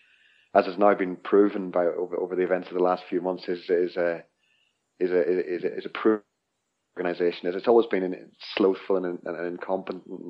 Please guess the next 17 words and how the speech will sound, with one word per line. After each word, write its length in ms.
and 100
generally, 400
generally 280
useless. 400
But 160
now, 420
um, 280
with 200
the 120
F 140
B 100
I 160
organisation 680
and, 140
and, 200
and, 320
and, 220